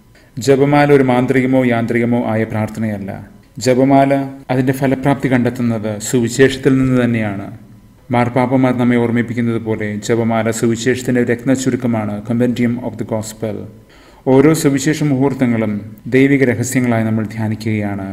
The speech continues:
Mystery. ഇന്ന് പൗലോസ് ലീഹ ഗലാത്യരോട് സംസാരിക്കുമ്പോൾ ഈ വാക്ക് ഉപയോഗിക്കുന്നത് നമുക്ക് കാണാം. ഇന്ന് സങ്കീർത്തനവും ഈ ധ്യാനാത്മകതയെ പരാമർശിക്കുന്നുണ്ട്.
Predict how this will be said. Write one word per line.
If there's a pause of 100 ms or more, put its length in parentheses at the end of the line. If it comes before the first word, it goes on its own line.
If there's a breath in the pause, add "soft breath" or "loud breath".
Mystery. (760)
ഇന്ന് (300 loud breath)
പൗലോസ്
ലീഹ (360)
ഗലാത്യരോട്
സംസാരിക്കുമ്പോൾ
ഈ
വാക്ക്
ഉപയോഗിക്കുന്നത്
നമുക്ക്
കാണാം. (600 soft breath)
ഇന്ന്
സങ്കീർത്തനവും (100)
ഈ
ധ്യാനാത്മകതയെ
പരാമർശിക്കുന്നുണ്ട്.